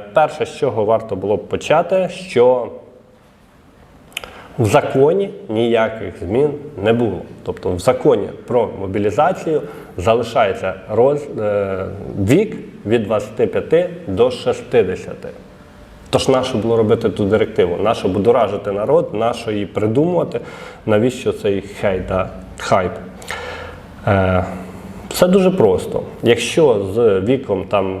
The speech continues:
до двадцяти п'яти все більш-менш понятно, так, е, ну, і зараз не мають права трогати тих, хто молодше двадцять п'ять, за виключенням тих,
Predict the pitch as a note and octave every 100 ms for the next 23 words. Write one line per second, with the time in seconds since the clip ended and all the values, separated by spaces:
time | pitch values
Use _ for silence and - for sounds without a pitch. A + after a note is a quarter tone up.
0 | F#2 G2+ G2+ B2+ G2+ G#2 - - - G2+
1 | A#2 - - G2+ G#2+ - G#2 G2 - C#3+
2 | F#3+ - G2+ G#2 A2 A2 G#2 F#2+ F#2 F#2
3 | F#2 F#2 C#3+ G#2+ F2+ - - - - C3
4 | G2 C#3 A#2+ - G#2 G#2 G2 - G#2+ G2
5 | F#2 A#2+ C#3+ - G2+ A2 - G#2 G2 G#2
6 | G2+ G2 G#2 G#2 - G3+ C#3 G2+ A#2+ B2
7 | A2+ A#2 G2+ - G#2+